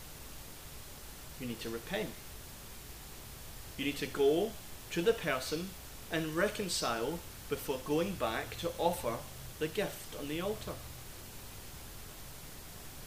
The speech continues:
Verse four, you're filled with worldliness.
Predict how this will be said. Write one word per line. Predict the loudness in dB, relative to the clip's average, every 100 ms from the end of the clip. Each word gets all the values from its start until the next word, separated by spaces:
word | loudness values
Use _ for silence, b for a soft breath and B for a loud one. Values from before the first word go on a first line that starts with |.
| -10 -10 -10 -10 -4 12
Verse | 12 12
four, | 6 6 10 10 8 0 -8 -8 -8 -8 -8 -10 -10 -10 -10 -10 -10 6
you're | 10 10
filled | 10 4 8 8 8 4
with | 2 0 4
worldliness. | 6 6 6 2 0 -2 -4 -6 -6